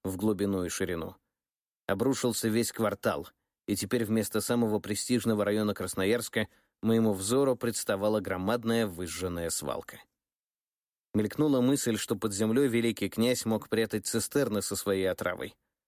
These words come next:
Но немного подумав, я решил, что в любом случае теперь нам ничего не изменить.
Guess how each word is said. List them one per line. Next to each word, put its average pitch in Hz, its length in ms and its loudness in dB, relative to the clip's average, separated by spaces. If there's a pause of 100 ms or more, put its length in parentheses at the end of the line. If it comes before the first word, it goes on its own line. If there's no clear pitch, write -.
(440)
Но 110 60 2
немного 113 400 2
подумав, 113 600 0 (520)
я 170 120 4
решил, 135 320 2
что - 180 0
в 101 60 0
любом 113 300 2
случае 113 420 0
теперь 107 320 -2
нам 107 180 2
ничего 95 320 0
не 87 180 -4
изменить. 85 440 -6